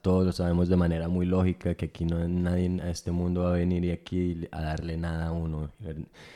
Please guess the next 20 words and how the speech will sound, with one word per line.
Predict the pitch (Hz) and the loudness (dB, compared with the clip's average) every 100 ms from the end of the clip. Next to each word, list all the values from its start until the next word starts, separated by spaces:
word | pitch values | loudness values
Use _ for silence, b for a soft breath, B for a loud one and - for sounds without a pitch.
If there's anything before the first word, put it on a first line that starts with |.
| B | B
Y | 85 85 | -2 -2
si | - 90 | 0 2
uno | 87 87 90 90 | 4 4 4 2
quiere | 92 90 | 2 4
ampliar | 90 - 90 90 | 2 2 2 2
los | 90 - | 2 0
techos | - 92 98 82 | 0 0 0 0
de | 85 | 2
uno, | 92 104 104 | 4 4 4
ampl-, | 98 - 80 | 4 2 -2
ampliar | 85 85 85 82 | -2 -2 0 0
las | 87 92 | 0 0
oportunidades, | 87 87 - 85 82 85 95 92 85 | 0 -2 -2 -2 0 0 2 2 0
ampliar, | 85 92 95 98 95 B B B B | 0 2 2 2 0 B B B B
tiene | - 90 85 87 | 0 2 4 4
que | 98 92 90 - | 6 6 4 0
realmente | - 90 87 90 95 - 90 | 0 2 4 4 4 0 0
ponerse | 90 85 82 87 | 2 0 0 0
en | |
modo | 85 90 90 90 | 2 2 2 0